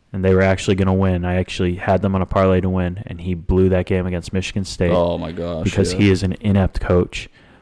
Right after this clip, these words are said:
Speaker 1: But I think right now he's coaching for his job. He went, they went three and nine last year. I don't know how he kept his job. He's
Speaker 2: Well, and on top of that, they got rid of Adrian Martinez and brought in, uh, Pitt offense coordinator Mark, Mark Whipple.
Speaker 1: Yeah, so,
Speaker 2: So
Speaker 1: I mean,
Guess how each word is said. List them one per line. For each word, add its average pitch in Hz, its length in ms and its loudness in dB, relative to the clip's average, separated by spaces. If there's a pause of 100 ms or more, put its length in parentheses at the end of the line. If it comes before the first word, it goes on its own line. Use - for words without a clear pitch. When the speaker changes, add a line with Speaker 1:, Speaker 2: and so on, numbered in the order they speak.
(120)
Speaker 1:
But 101 320 2
I 107 160 0
think 101 240 -2
right 101 180 4
now 101 200 4
he's 90 180 0
coaching 98 380 2
for 92 180 0
his 85 140 0
job. 90 360 2 (140)
He - 80 -8
went, 104 220 0
they 101 80 4
went 98 180 2
three 104 220 0
and 95 80 2
nine 92 200 0
last 90 320 -2
year. 90 80 2
I 85 80 4
don't 98 200 0
know 95 100 -4
how 101 300 2
he 90 120 -4
kept - 280 -10
his 82 120 -6
job. 85 380 -4 (1160)
He's - 320 4
Speaker 2:
Well, - 80 -20 (440)
and 135 160 4
on 131 80 4
top 131 220 2
of 127 60 0
that, 143 180 2
they 110 80 -4
got 107 180 2
rid 104 160 2
of 98 300 0
Adrian 104 300 -2
Martinez 101 580 -4
and 95 240 -2
brought 92 200 2
in, 92 200 -2
uh, 87 280 -4 (280)
Pitt - 400 -4
offense 90 360 -8
coordinator 85 400 -8
Mark, 87 300 -10
Mark 90 300 -8
Whipple. - 420 -12 (520)
Speaker 1:
Yeah, 107 320 4
so, - 140 -4
Speaker 2:
So 117 80 4
Speaker 1:
I 107 120 4
mean, 117 240 2